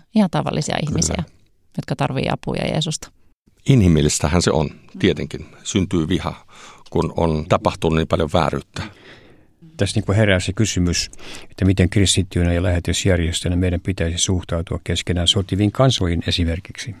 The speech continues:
Speaker 2: Niin.
Speaker 3: Jos ajattelee niinku Israelin kansaa ja Jeesuksen elämää, niin, ä, jos me katsomme Jeesuksen elämää, niin me huomaamme siellä Palestiinassa tai Israelin maassa, joka oli Rooman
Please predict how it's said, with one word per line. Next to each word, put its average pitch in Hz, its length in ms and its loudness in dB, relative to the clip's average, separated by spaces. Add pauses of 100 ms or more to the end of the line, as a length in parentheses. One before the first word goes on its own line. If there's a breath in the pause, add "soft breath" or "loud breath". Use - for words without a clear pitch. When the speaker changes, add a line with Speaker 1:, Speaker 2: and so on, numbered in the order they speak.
(300)
Speaker 2:
Niin. 101 160 4 (1900 loud breath)
Speaker 3:
Jos 113 160 4
ajattelee 107 380 4
niinku 101 200 0
Israelin 95 400 2
kansaa 92 400 4
ja 90 100 0
Jeesuksen 98 400 -2
elämää, 92 400 0 (520 loud breath)
niin, 92 400 2
ä, 90 140 0 (1160 loud breath)
jos - 140 0
me 120 60 4
katsomme 101 360 4
Jeesuksen 101 420 0
elämää, 98 280 2
niin 98 120 4
me 98 80 4
huomaamme 95 560 2 (540 loud breath)
siellä 101 320 -2
Palestiinassa 92 760 -2 (100)
tai 92 220 0
Israelin 92 360 0
maassa, 95 320 0 (560 loud breath)
joka 107 220 4
oli 101 220 2 (160)
Rooman 98 360 4